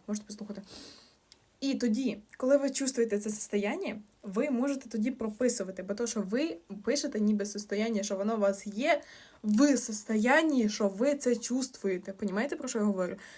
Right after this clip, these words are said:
Ви записуєте, як будто би ваш текущий момент, тому що ви зараз в состоянні, де у вас все є, оці всі ваші желання, хотілки, вони у вас є в голові, і ви їх чувствуєте, що ви ними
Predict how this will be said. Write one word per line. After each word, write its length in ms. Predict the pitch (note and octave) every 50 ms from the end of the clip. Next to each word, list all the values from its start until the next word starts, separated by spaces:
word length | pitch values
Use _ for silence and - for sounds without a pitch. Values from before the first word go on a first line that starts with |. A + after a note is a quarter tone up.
| - -
Ви 200 | G#3 A#3 C#4+ D4+
записуєте, 760 | A3+ A#3 A3 G#3+ - C4 C#4+ E4 E4 - F#4+ E4+ C4+ A3+ G3+
як 180 | F#3+ - G#3+ G#3
будто 260 | G3+ A3 B3+ B3+ A#3+
би 100 | G#3 G#3
ваш 240 | F#3+ F#3+ F#3+ A#3+ -
текущий 520 | - - A3 G#3+ - A#3+ A3+ - - A#3
момент, 360 | G#3+ G#3 G3+ G#3 F#3+ F#3 G#3 - F#3+ F#3+
тому 180 | - F#3+ G3 G#3
що 120 | - G3+
ви 120 | F#3 G3 G3+
зараз 280 | G#3 G3+ G3 G3 G3+
в 20 | -
состоянні, 640 | - G3+ - - F#3 F#3+ G#3 B3 D4+ D#4 C4+ G3
де 120 | F#3 F#3+ F3+
у 60 | F3
вас 240 | F#3+ A3 C4 - -
все 320 | - - - A#3+ A#3 A#3
є, 180 | G#3+ G3+ G3+ G3+
оці 240 | F#3+ F#3+ F#3+ G#3 G#3
всі 160 | G#3 - G#3
ваші 260 | G3 G3+ G#3 - G3+
желання, 440 | F#3+ F#3+ G3 A3+ D4 D4 C4 G#3+ G#3 -
хотілки, 400 | G#3 G#3 A#3 C#4 C#4 - B3+ B3 - - - - - -
вони 260 | G#3+ A3+ A#3 A#3+ B3
у 40 | A#3
вас 280 | G#3+ A3 A3 G#3+ - B3+
є 80 | A#3
в 40 | G#3
голові, 380 | G#3 G#3 G#3 G#3 G3+ G3+ A#3 C#4+
і 200 | D4 - A3 A3
ви 180 | G3 G#3+ B3
їх 200 | B3+ B3 A3 -
чувствуєте, 480 | - - C4+ C4+ - B3+ A#3 A3+ G#3 G#3+
що 160 | G#3+ - G#3
ви 200 | G3+ G#3+ B3 B3+
ними 420 | A#3 G#3+ A3 A#3 A#3 A#3 G#3+ G#3